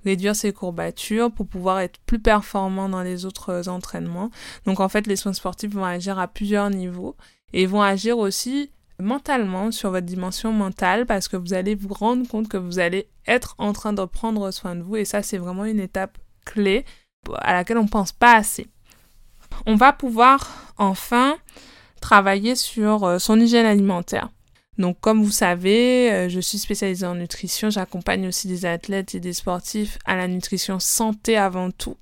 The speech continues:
et sportive. Et la nutrition, lors d'une préparation d'échéance, elle est vraiment capitale. Je dirais même pas primordiale, elle est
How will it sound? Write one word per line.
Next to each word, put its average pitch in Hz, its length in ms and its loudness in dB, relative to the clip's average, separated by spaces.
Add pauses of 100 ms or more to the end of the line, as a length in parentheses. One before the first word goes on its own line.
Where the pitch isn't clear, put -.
(120)
et 202 120 2
sportive. - 680 -6 (480)
Et 190 320 4 (200)
la 190 220 0
nutrition, 220 1040 0 (140)
lors 185 300 0
d'une 180 400 0
préparation 196 580 0
d'échéance, 226 420 -2
elle 185 160 0
est 196 140 -2 (680)
vraiment 220 360 2
capitale. 202 680 -2
Je 180 120 -4
dirais 185 180 -2
même 214 140 0
pas 220 100 0
primordiale, 202 480 -4
elle 175 140 -4
est 190 140 -4